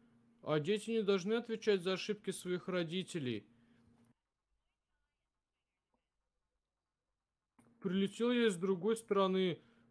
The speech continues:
но это уже не важно. Опять звук, как он сглатывает. В этом штате я встретил много прекрасных людей, которые способны помогать друг другу.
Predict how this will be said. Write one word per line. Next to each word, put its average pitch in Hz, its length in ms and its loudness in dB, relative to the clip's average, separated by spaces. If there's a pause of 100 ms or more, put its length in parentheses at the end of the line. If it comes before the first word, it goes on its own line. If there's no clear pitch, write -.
но 175 180 0
это 196 160 -2
уже 196 240 0
не 202 140 4
важно. 165 600 2 (520)
Опять 165 400 0
звук, 190 260 -8
как 170 160 -10
он 170 140 -4
сглатывает. 156 840 0 (500)
В 160 60 -8
этом 180 240 -2
штате 208 400 0
я 196 60 6
встретил 196 400 0
много 190 280 0
прекрасных 180 720 -4
людей, 175 460 -2
которые 170 400 -4
способны 170 540 -6
помогать 160 600 0
друг 180 200 -4
другу. 160 440 -2